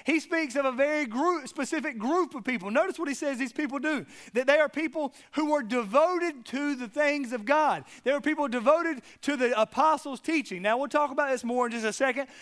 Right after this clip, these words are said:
but the apostles' teaching is the Bible. The apostles taught the Old Testament, and then the words that they taught became the New Testament,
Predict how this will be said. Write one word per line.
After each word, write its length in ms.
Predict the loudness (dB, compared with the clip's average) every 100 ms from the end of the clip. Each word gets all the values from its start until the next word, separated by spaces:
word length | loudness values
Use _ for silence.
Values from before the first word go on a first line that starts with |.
| -2
but 200 | 0 2
the 80 | 2 2
apostles' 560 | 4 4 4 0 -8
teaching 420 | -2 0 0 -4
is 320 | -2 0 0 0
the 120 | 0
Bible. 440 | 2 4 0 -6 -14 -12
The 140 | 0 0
apostles 600 | 2 4 4 2 -8 -10
taught 440 | 0 4 4 2
the 100 | -6
Old 380 | -2 0 0 -2
Testament, 580 | -2 -4 -4 -6 -4 -4 -10 -4
and 200 | 0 2
then 140 | 0 -2
the 100 | 0
words 420 | 4 4 4 -2
that 100 | -4
they 140 | -4
taught 420 | 0 2 2 2
became 500 | -6 -4 -2 0 0
the 80 | -2
New 240 | 0 0 0
Testament, 520 | 0 -2 -2 -6